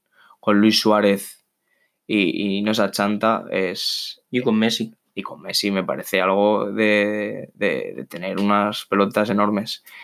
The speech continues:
Speaker 1: Y, y a mí que, que ahora esté en el Sevilla, eh, pues, eh, me molesta un poco porque yo quería que, que se quedara en el Real Madrid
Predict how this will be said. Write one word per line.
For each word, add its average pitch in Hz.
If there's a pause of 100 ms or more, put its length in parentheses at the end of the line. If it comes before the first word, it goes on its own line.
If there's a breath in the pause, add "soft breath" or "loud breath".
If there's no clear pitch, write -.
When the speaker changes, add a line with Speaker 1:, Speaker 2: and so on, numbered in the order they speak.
(260 loud breath)
Speaker 1:
Y, 104 (320)
y 120
a 117
mí 120
que, 120
que 123
ahora 117
esté 113
en 117
el 113
Sevilla, 117 (380 soft breath)
eh, 104
pues, - (1400)
eh, 110
me 107
molesta 117
un 110
poco 113
porque 104
yo 113
quería 107
que, 101
que 110
se -
quedara 107
en 107
el 101
Real 107
Madrid 104